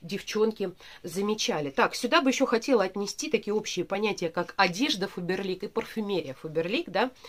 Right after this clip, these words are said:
Я всегда вам говорила, что не дружу с парфюмерией Фаберлик, мне она не нравится, она не стойкая.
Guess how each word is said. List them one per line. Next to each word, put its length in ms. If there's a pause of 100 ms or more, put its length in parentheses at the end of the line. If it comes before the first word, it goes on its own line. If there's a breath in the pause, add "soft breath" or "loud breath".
(260 loud breath)
Я 160
всегда 460
вам 160
говорила, 420
что 220
не 160
дружу 380
с 60
парфюмерией 520
Фаберлик, 560
мне 220
она 140
не 200
нравится, 560
она 240
не 160
стойкая. 580